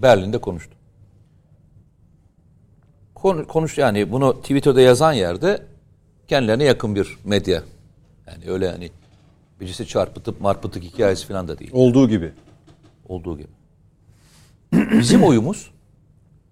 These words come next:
Speaker 1: bizim yitirdiklerimizin intikamıdır. Kırk yıllık mücadelenin sonucudur.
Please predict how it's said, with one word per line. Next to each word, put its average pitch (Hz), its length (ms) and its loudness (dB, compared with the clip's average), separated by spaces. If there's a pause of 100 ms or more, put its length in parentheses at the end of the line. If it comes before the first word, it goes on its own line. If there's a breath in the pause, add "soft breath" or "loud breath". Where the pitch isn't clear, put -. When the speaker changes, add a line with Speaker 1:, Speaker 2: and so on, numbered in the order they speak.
(100)
Speaker 1:
bizim 131 380 -2
yitirdiklerimizin 143 840 -2
intikamıdır. 107 680 -4 (2750)
Kırk 240 260 0
yıllık 123 360 2
mücadelenin 139 640 4
sonucudur. 110 680 -8